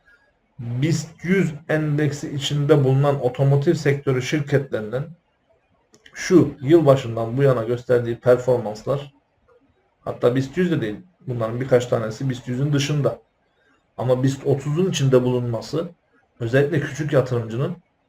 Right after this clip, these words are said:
çok güzel noktalara giden şirketler elinde bulundurması, kademeli ufak ufak alım yapması her zaman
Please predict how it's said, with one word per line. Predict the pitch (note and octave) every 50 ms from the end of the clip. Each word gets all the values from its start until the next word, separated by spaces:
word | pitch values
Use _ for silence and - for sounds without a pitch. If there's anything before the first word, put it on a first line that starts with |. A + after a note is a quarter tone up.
| _ _ _ _
çok | - - - - -
güzel | - C3+ C3+ C#3 C#3
noktalara | C3+ C3 B2+ C3 - C3 C3 B2+ C3
giden | B2+ B2+ B2 B2 A#2+ A#2+ - - _ _ _
şirketler | - - - C3+ C3+ - C3 B2 B2 A#2+ A#2+
elinde | B2 B2+ C3 C3 C3+ C#3 C#3 C3+
bulundurması, | B2+ A#2+ A#2+ A2 G#2+ G#2 G2+ G2+ G#2 - - D#3 E3 E3 - - _ _ _ _ _ _ _
kademeli | - - A#2+ A2 B2+ B2 C3 C#3 D#3+
ufak | E3+ C#3+ C3+ - F3 E3+ -
ufak | - - - A#2+ A2+ -
alım | A2+ A#2 A2+ A2 A2+
yapması | G#2+ - - - G#2 G#2 - - C3 F2+ F3+ - - _ _ _ _
her | - A2+ A#2+ A2+
zaman | G#2 G#2 G#2 A2+ C3 D3+